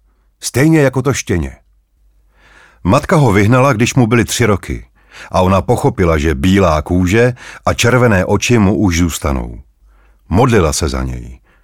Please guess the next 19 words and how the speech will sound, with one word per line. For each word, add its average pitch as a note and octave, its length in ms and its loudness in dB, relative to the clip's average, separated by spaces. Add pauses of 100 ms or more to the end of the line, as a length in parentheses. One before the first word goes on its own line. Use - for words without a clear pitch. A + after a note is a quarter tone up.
(280)
A G2 60 2
dokonce D3+ 400 2
poslala D#3+ 520 2
pro B2 180 2
ženu C3 240 4
ze C3+ 100 2
sousední C#3 560 2
vsi, C3 300 0 (240)
o G2+ 100 0
níž A#2 180 4
se G2 140 0
říkalo, B2+ 400 0
že A#2 140 0
umí A#2+ 320 2
léčit, B2 460 0 (300)
aby G#2 240 0
to F#2 140 0
zlo G2 200 2
vypudila. D2 580 -2